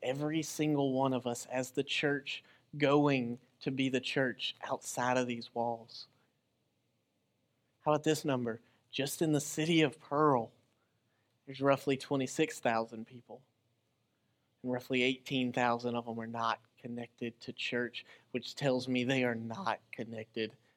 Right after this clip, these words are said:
to Jesus. They have never experienced an old life made new.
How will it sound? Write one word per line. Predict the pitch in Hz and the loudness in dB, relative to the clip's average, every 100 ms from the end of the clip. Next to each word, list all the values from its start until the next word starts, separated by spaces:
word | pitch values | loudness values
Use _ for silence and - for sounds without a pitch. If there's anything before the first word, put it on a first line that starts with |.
| _ - | _ -18
to | |
Jesus. | 117 117 110 - 95 - - _ _ _ _ _ _ _ | -12 -10 -10 -12 -16 -16 -16 _ _ _ _ _ _ _
They | 135 | 2
have | 147 | 2
never | 139 131 127 131 139 135 | 4 2 4 4 4 2
experienced | 131 - - - 143 127 127 123 - 127 | 2 -2 -12 -6 -2 0 2 0 -2 -4
an | 117 | -2
old | 117 135 | 0 0
life | 127 117 117 - | 0 -2 -2 -4
made | 123 120 120 | -2 -2 -2
new. | 117 127 113 | -2 -2 -2